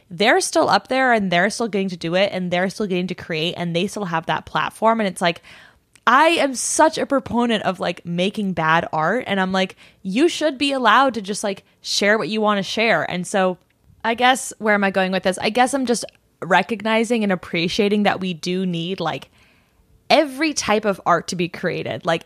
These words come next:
everyone needs to put their stuff out there because, like, if it's, if it's a boy genius level performance, that's inspiring, but it's also intimidating. But when you see someone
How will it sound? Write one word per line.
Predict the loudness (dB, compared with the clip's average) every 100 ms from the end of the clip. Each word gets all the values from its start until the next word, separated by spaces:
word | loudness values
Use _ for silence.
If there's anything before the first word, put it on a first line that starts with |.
| 2
everyone | 4 4 2 0
needs | 0 -4
to | -4
put | 0 2
their | 2 0
stuff | 2 0
out | 0 -2 2
there | 2 2
because, | 0 0 0 0 -6 _ _ _ _ _ -4
like, | -4 -4 0
if | 2
it's, | 2 -4 -14 _ _
if | 0 0
it's | 0 0
a | 0
boy | 0 0 2 4 2
genius | 0 -2 -2 0
level | 0 0
performance, | -2 0 0 0 -2 -4 -8 -14 _ _ _ _
that's | 0 0 0
inspiring, | -6 -6 0 4 4 4 0
but | -2
it's | 2
also | 0 0
intimidating. | -4 -4 -4 0 0 0 0
But | 0
when | 2
you | 0
see | 0 -2 -2
someone | -2 -2 -2 -4